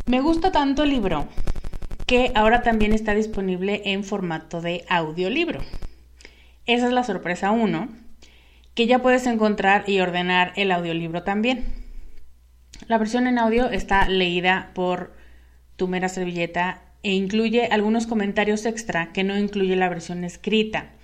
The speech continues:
No porque tuviera esa intención, sino porque de pronto se me ocurrió un ejemplo, por ejemplo, o un comentario que no estaba escrito y lo decía. Además, en la última parte, al escucharme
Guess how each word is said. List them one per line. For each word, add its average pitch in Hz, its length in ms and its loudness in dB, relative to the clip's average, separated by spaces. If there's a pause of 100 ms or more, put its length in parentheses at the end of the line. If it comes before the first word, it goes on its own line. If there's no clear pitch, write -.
(460)
No 247 160 2
porque 311 240 -2
tuviera 233 300 0
esa 247 100 -4
intención, 220 600 0
sino 196 240 -2
porque 190 200 -4
de 190 120 0
pronto 220 280 0
se 233 120 -4
me 208 100 2
ocurrió 196 320 0
un 208 80 0
ejemplo, 226 580 0
por 185 140 -6
ejemplo, 185 480 -6 (420)
o 185 120 -2
un 214 140 4
comentario 214 540 4
que 208 100 -2
no 196 60 -2
estaba 208 260 -2
escrito 190 340 -2
y 185 80 2
lo 180 100 2
decía. 180 460 0 (1120)
Además, 233 480 4 (100)
en 226 180 2
la 220 80 6
última 254 400 2
parte, 247 540 0
al 196 160 -2
escucharme 208 1000 -2